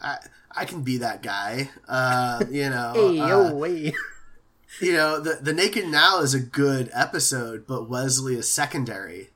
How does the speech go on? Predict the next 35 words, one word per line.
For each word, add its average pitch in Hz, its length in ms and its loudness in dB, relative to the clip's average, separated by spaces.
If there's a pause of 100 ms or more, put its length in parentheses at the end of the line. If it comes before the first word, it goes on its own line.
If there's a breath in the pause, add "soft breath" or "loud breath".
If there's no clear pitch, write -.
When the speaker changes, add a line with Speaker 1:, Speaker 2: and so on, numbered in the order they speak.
(140)
Speaker 1:
to 131 200 -4
the 107 100 -10
plot, - 460 -6 (560)
right? 98 380 -10
He 139 240 -2
is 117 300 0
there 127 360 0
as 120 240 -2
a 117 60 -4
means 120 480 -4 (140)
to 117 500 -4
move 127 260 -2
us 120 200 0
to 120 180 -6
a 110 40 -10
climax 110 600 -2
of - 100 -12
the 110 120 -6
episode, 110 600 -4 (320 soft breath)
but 131 120 -4
the 139 120 0
episode's 147 460 0
not 123 240 0
about 110 340 -8
him, 120 540 -8 (800)
right? 117 440 -2
He's 135 400 -6
the 139 80 2
MacGuffin 131 680 0
to 120 200 -4
solve 123 520 2
and 117 120 -6
save 110 320 -2
the 92 100 -16
day. 123 440 -6